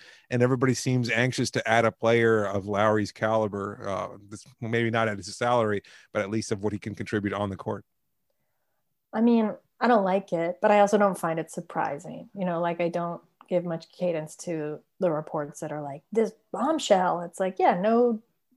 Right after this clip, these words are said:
Speaker 2: no doubt the Sixers, the Bucks, even the Heat, the Clippers could use a player like Kyle Lowry, uh,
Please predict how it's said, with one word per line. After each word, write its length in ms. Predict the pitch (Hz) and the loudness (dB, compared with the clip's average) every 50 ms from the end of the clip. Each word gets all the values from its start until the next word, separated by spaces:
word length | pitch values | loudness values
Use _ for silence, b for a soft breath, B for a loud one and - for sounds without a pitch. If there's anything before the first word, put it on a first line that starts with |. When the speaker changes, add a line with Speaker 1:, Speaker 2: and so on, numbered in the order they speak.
| _ _ | _ _
Speaker 2:
no 120 | - 220 226 | -2 -2 0
doubt 380 | 208 220 220 220 226 208 190 | 2 4 6 6 6 6 4
the 80 | 196 180 | 2 -2
Sixers, 720 | 175 - 196 190 - - 214 190 180 170 170 170 170 180 - _ _ _ _ _ _ _ | -4 -4 -4 -6 -4 -4 -2 -2 0 0 -2 -4 -6 -8 -14 _ _ _ _ _ _ _
the 60 | - 196 | -6 -4
Bucks, 640 | 175 - 190 185 175 170 170 175 175 - - - - _ _ | 0 2 2 2 2 2 0 -2 -4 -10 -20 -20 -20 _ _
even 260 | - 185 175 180 180 | -12 -8 -6 -4 -4
the 80 | 180 180 | -4 -4
Heat, 400 | 170 - 190 185 180 175 165 - _ _ | -4 -4 -4 -4 -4 -4 -6 -10 _ _
the 100 | - 185 | -14 -10
Clippers 720 | 175 - 262 269 269 277 - 208 202 196 196 190 185 185 | 2 6 6 6 6 6 6 6 8 8 6 4 2 0
could 300 | - - 226 202 190 185 | -2 0 0 0 2 2
use 340 | 190 214 240 247 247 240 226 - - | 0 4 6 6 6 6 4 0 -4
a 60 | 202 | -6
player 340 | - - 202 202 208 202 190 | -2 2 4 6 6 6 6
like 240 | 185 180 180 180 - | 6 4 2 -2 -4
Kyle 340 | - - 175 175 175 170 175 | -10 -10 -6 -6 -4 -4 -4
Lowry, 500 | 180 175 180 180 170 160 156 156 170 - _ _ _ _ _ _ _ _ _ _ _ _ _ _ - | -4 -2 -2 -4 -4 -6 -8 -10 -12 -16 _ _ _ _ _ _ _ _ _ _ _ _ _ _ -8
uh, 260 | 175 160 151 151 156 | -6 -6 -6 -8 -10